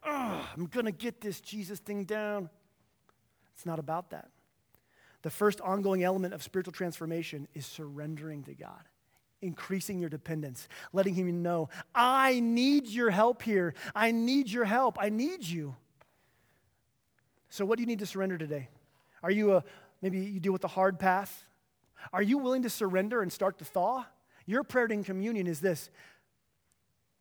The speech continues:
"God, I've earned this hard path exterior through experiences. Please soften my heart. I need you." Maybe today you're here and you have a shallow, rocky faith that never seems to sustain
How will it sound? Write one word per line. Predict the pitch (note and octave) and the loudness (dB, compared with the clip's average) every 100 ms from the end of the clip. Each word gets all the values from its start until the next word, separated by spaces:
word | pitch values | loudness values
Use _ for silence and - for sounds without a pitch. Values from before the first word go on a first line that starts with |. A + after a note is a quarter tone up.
| _ _ - | _ _ -4
"God, | F#3 | 2
I've | F#3 G3+ | 4 2
earned | A3 A3 G#3+ | 0 -2 -2
this | F3+ | -2
hard | - - G3 F#3 | -6 2 2 2
path | F3+ F3+ E3+ | -2 -2 -4
exterior | D3 - F#3+ F#3 D#3+ | -12 -6 -4 -2 -4
through | - | -8
experiences. | D3 - F3 F3 D#3 D3+ | -14 -10 -6 -4 -4 -10
Please | B2 - F#3+ G#3+ G3+ D#3 | -12 -12 -4 -2 -2 -2
soften | - F#3 E3+ - F3+ | -6 -6 -8 -8 -6
my | D#3+ | -6
heart. | C3+ D3+ C#3+ - - _ _ _ _ _ _ _ | -8 -12 -14 -14 -20 _ _ _ _ _ _ _
I | - | -6
need | E3 A3+ A#3+ | -4 -2 -4
you." | C#3 C3 - _ _ - - | -12 -14 -16 _ _ -20 2
Maybe | G#3+ A3+ | 4 4
today | A3 G3+ G#3+ | 4 6 6
you're | G3+ G#3+ | 6 2
here | F#3 G3 | 4 4
and | F3+ - - | 4 -2 -4
you | G3 | 4
have | G#3+ | 4
a | F3+ | 4
shallow, | - G3 G3 G3+ | 2 6 6 6
rocky | F3 F3+ F#3 E3+ | 6 4 2 -6
faith | - G3+ G3 | 2 2 2
that | F3 D#3+ | -6 -2
never | G3+ G#3+ B3 C4 C#4+ | 4 6 6 4 0
seems | A#3+ - B3 A#3 - | -6 -6 -4 -4 -6
to | |
sustain | G3+ G3 - - A#3 A3 F3 E3 | -8 -6 -8 0 0 2 0 -4